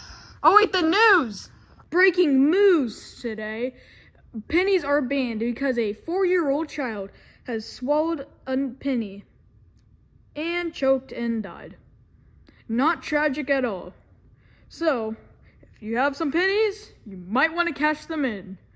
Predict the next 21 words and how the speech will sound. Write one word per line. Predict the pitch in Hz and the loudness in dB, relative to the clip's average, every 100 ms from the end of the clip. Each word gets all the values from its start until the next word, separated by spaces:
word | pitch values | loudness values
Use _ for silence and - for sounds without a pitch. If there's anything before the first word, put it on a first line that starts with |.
| _ _ - - | _ _ -20 -20
Because | - 208 | -14 -14
you | 196 | -12
could | 214 | -10
probably | 254 294 285 | -4 -2 0
get | 294 | 0
a | 277 - - - | -2 -6 -20 -12
couple | - 285 - - - - - - - - - - 233 | -8 -6 -8 -14 -20 -20 -20 -20 -20 -20 -20 -8 -6
G's | 262 277 226 | 0 0 0
on | 208 | -6
there, | 196 | -8
you | 208 208 | -8 -6
know? | 220 226 | -6 -8
Like, | 202 180 - _ - - - - - - - - - _ | -10 -14 -20 _ -20 -20 -20 -20 -20 -20 -20 -20 -20 _
maybe, | - 214 214 | -8 -2 -2
like, | 185 - | -4 -10
ten | - 302 349 330 | -2 0 2 2
grand. | 349 349 349 349 339 285 - - - - - - - - - - | 2 2 0 0 -2 -6 -18 -20 -20 -20 -20 -20 -20 -20 -12 0
I | 330 | 2
don't | 370 370 | 2 2
know, | 320 233 | 2 2
but | 208 233 262 | -2 -2 -2